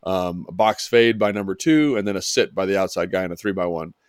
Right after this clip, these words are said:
And they ran it to Tyreek Hill, and he just ran right by the D B for an explosive play off of a quick game. And they're like, "Oh, we like that play. Let's run it again to the other side to Waddle. Here's an explosive play to Waddle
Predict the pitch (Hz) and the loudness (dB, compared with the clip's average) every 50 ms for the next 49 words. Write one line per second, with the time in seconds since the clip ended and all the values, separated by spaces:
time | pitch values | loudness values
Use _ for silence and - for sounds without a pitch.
0 | _ _ _ _ - 92 98 98 101 98 - 110 113 107 - - - 127 117 113 | _ _ _ _ -4 -4 0 2 2 4 4 4 2 2 -2 -2 2 2 4 4
1 | 113 110 - - 135 139 139 120 101 95 101 85 90 92 98 104 110 110 110 110 | 4 2 2 2 2 4 4 2 0 -2 -4 -6 -4 -4 -2 0 0 2 2 0
2 | 107 95 101 104 101 98 98 101 95 101 101 98 92 - - 95 95 95 92 - | 2 2 2 2 2 0 -2 -2 -2 -2 -4 -4 -4 -2 -2 -2 -2 -2 -4 -2
3 | - 98 92 - - 87 - 104 95 98 120 123 - 123 113 110 110 - - 120 | 0 0 0 0 -4 -6 -2 0 2 4 2 2 0 -4 -4 -4 -4 0 0 0
4 | 98 - 95 90 87 95 - _ _ _ _ _ _ - 104 113 123 127 139 165 | 0 0 -6 -6 -6 -10 -16 _ _ _ _ _ _ -6 -2 2 2 2 4 4
5 | 170 123 120 127 123 131 151 165 - 135 95 78 - - 90 98 113 117 - 131 | 4 4 4 4 6 6 4 4 4 2 2 2 0 0 2 2 2 2 2 2
6 | 135 139 123 120 98 127 147 147 123 104 110 131 139 135 - 101 98 104 101 202 | 2 2 0 0 2 2 2 2 2 2 4 4 4 2 2 2 2 2 2 2
7 | 95 123 135 127 113 107 104 - _ _ _ _ _ 120 117 117 113 107 - - | 4 6 6 8 6 6 2 0 _ _ _ _ _ -2 0 0 -2 -4 0 0
8 | 117 107 98 95 - 113 104 98 95 98 98 98 95 90 87 85 - | 0 0 -2 -4 -2 0 2 2 4 4 2 2 2 0 -2 -4 -6